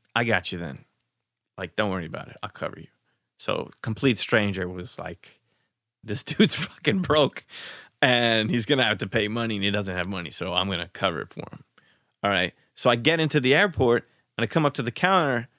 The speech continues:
and I say, "I wanted this special student flight for eighty dollars." And the lady says, "That's only during the week. This is the weekend. You have to pay the hundred and whatever it is."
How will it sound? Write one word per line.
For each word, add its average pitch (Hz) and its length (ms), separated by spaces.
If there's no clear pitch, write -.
and 113 120
I - 20
say, 139 180
"I 131 80
wanted 131 220
this 120 160
special - 460
student 156 420
flight 113 320
for 95 140
eighty 110 180
dollars." 123 480
And 107 140
the 110 40
lady 123 280
says, 110 340
"That's 151 200
only 147 160
during 123 180
the 107 80
week. 127 220
This 110 220
is 107 80
the 107 80
weekend. 107 560
You 110 100
have 123 140
to 101 80
pay 117 180
the 107 160
hundred 113 220
and 95 240
whatever 113 320
it 87 80
is." 82 260